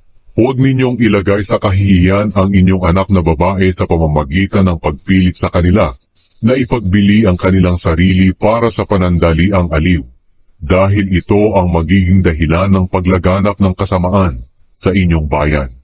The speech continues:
Sundin ninyo ang ipinapagawa ko sa inyo sa araw ng pamamahinga, at igalang ninyo ang lugar na inyong pinagsasambahan sa akin. Ako ang Panginoon.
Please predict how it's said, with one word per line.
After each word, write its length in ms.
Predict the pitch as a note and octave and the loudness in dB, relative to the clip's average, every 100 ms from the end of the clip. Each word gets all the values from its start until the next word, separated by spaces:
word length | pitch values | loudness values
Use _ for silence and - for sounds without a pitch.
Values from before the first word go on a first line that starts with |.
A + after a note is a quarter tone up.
| _ _ _ _ _ | _ _ _ _ _
Sundin 480 | - - D3 C#3+ C#3 | -8 -2 0 0 0
ninyo 480 | C3+ A#2+ A#2 A#2 G2+ | 0 2 0 0 0
ang 80 | G2+ | 0
ipinapagawa 880 | G2 F#2 F2+ F2+ F2+ E2+ E2 F2+ | 0 0 0 -2 -2 0 2 0
ko 240 | F2+ F2+ F2 | 0 -2 0
sa 160 | - | -2
inyo 400 | D#2+ D#2+ E2+ G2 | -2 2 2 0
sa 240 | F#2+ F2+ - - | -2 -4 -6 -4
araw 400 | F2+ G2 G2+ G2+ | -2 0 0 2
ng 240 | F2+ F2+ | 0 -2
pamamahinga, 800 | - D#2+ D2 D2 D2+ D2 C#2+ C2+ _ _ _ _ _ - | -2 -2 -2 -2 -2 -2 -2 -4 _ _ _ _ _ -4
at 180 | F#2 F#2+ | -2 -2
igalang 480 | E2 E2+ F#2 G2+ G2 | 0 0 0 0 2
ninyo 400 | F2+ F2 F2+ F2 | 2 2 2 0
ang 160 | E2+ D#2+ | 0 0
lugar 360 | D#2 F2 F2 | 0 0 0
na 160 | F#2 F2 | 0 0
inyong 400 | D#2+ D#2 F2 F2+ | 0 2 2 2
pinagsasambahan 1040 | F2+ D2+ C#2+ F2 E2+ F#2 E2+ D#2+ D#2+ D#2 | 0 -2 -2 -4 -2 -2 -2 -2 -2 -4
sa 320 | B1+ D#2+ D2 D#2 | -4 -4 -2 -4
akin. 320 | - D2+ A#1+ - _ _ _ _ _ | -4 -6 -6 -18 _ _ _ _ _
Ako 480 | G2 - B2 C3 C3 | -6 -2 -2 -2 0
ang 240 | A2 G2 | -2 -2
Panginoon. 720 | G2 F2+ E2 D#2+ F2 D2+ A#1+ | -2 0 0 2 0 0 -4